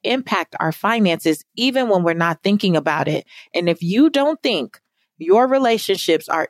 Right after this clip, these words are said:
impacting what you do with your money, what you are doing with money when you are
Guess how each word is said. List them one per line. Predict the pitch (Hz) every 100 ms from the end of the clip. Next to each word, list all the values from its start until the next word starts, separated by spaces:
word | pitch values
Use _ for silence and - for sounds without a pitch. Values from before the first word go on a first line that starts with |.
| -
impacting | 233 254 196 160 - 151 147 156 _ _
what | 151 214 240
you | 269
do | 214 233
with | 226 220
your | 208 202
money, | 185 151 147 160 175 _ _ - -
what | 156 165 226 220
you | 233 247
are | 226
doing | 214 226 226
with | 214 208
money | 208 208 208
when | 190 185
you | 190 190
are | 180 175 165